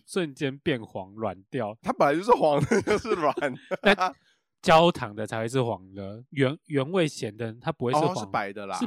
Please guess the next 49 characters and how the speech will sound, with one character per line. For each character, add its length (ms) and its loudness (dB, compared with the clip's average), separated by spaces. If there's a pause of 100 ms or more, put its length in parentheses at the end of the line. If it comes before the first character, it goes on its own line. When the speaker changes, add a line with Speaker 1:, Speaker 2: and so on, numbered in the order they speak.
Speaker 1:
白 180 -4 (140)
的， 440 -4 (120)
对 280 -2
啊。 420 0
Speaker 2:
<laughs> 60 -20
所 200 -8
以 20 -6
你 80 -4
都 140 2
吃 140 -8
甜 260 -8
的 80 -2
还 80 -2
是 100 -8
咸 260 -12
的？ 200 -20
Speaker 1:
我 80 -4
吃 160 -2
甜 260 -4
的 100 -6
啊， 220 -6
我 140 -2
吃 160 -6
甜 260 -10
派 300 -4
的。 240 -16
Speaker 2:
我 80 -20
真 120 -14
的 80 -8
觉 160 -8
得 120 -4
咸 260 -12
派 180 -12
的 140 -16
很 160 -20
恶 240 -20
心 220 -18 (100)
欸。 160 -20
Speaker 1:
咸 380 -6
派 180 2
的 160 0
恶 160 -2
心 180 -12
吗？ 400 -4 (120)
Speaker 2:
就 100 -4
是 200 -6
有 220 -8
一 140 -16
次 320 -8